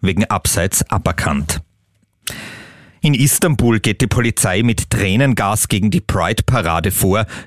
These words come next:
Trotz Demoverbot sind im europäischen Teil der türkischen Metropole hunderte Menschen auf die Straße gegangen, um für Respekt, Toleranz und sexuelle Vielfalt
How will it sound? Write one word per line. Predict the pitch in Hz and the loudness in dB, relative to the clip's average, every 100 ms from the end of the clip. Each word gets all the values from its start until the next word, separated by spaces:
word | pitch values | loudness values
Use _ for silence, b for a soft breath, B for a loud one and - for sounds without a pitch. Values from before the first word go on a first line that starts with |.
| - | -2
Trotz | 90 92 - | 0 0 -2
Demoverbot | - 185 107 90 95 - 78 - | 2 2 2 0 -2 -2 -2 0
sind | - 82 | -2 0
im | 90 82 - | 2 0 0
europäischen | 87 80 - 92 110 107 | 0 0 0 0 2 2
Teil | - 92 104 | 2 2 0
der | 104 | 0
türkischen | - 101 110 101 107 | -2 0 0 0 0
Metropole | 101 107 - 98 110 110 B B | 0 -2 0 2 2 0 B B
hunderte | - 113 104 98 104 | -2 0 2 0 0
Menschen | 107 123 107 | 2 2 0
auf | 92 | 0
die | 110 | -2
Straße | - 95 92 - 104 | -2 0 0 0 0
gegangen, | 104 104 110 110 B B B | 0 2 2 0 B B B
um | 117 | 0
für | 127 | 2
Respekt, | 101 101 - 104 - - | 0 0 0 -2 -2 -2
Toleranz | - 107 104 92 95 - | 0 2 2 2 0 2
und | 107 95 | 0 0
sexuelle | 107 - 107 95 95 | 0 0 2 2 2
Vielfalt | - 123 - 82 | 2 2 2 0